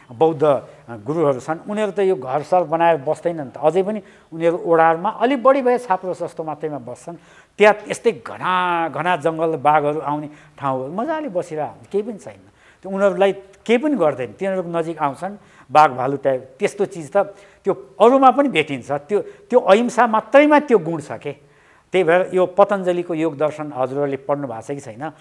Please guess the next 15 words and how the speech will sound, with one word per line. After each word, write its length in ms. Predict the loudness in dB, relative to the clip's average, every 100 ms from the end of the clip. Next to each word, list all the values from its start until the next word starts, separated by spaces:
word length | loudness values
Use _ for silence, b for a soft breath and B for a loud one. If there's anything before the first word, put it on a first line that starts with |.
| B B
अब 120 | -4 -2
पतञ्जलि 440 | -4 -2 -2 -2
त 80 | -4
इतिहासमा 540 | -8 -4 -2 -2 -4
बुद्धभन्दा 500 | -10 -6 -6 -6 -8
धेरै 200 | -6 -4
पछाडिको 440 | -4 -4 -6 -6 -10
हुनुहुन्छ, 340 | -16 -16 -14 -14 b b -10
छ 40 |
सात 280 | 0 0 2
सय 100 | 0
वर्ष 220 | 0 -4
पछाडिको 520 | -8 -8 -10 -10 -12
हो 120 | -18 -18
उहाँको 300 | -16 -14